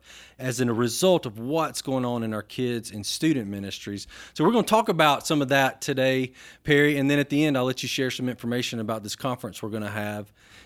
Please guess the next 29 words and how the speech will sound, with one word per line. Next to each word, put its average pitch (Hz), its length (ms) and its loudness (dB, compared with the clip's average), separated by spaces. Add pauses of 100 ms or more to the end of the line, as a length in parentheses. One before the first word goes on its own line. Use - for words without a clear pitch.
(100)
in 117 160 -4
the, 110 120 -4 (240)
in 120 260 -2
the, 107 100 -2
uh, 104 360 -6
fall. 101 480 -2
So - 160 -8
we're 107 100 -6
really 110 260 -2
excited 107 380 -6
about. 98 300 -10 (440)
So 127 360 2 (120)
let 139 140 2
me 160 80 6
jump 151 240 2
in 135 400 2
with 123 180 -2
this. 120 280 -2
Why 151 280 2
do 202 120 -2
churches 135 440 -4
need 120 420 -2
effective 123 680 -4
kids 131 280 -2
ministries 117 460 -4
and 107 100 -6
effective 104 380 -10
student 98 320 -8
ministries? 87 640 -14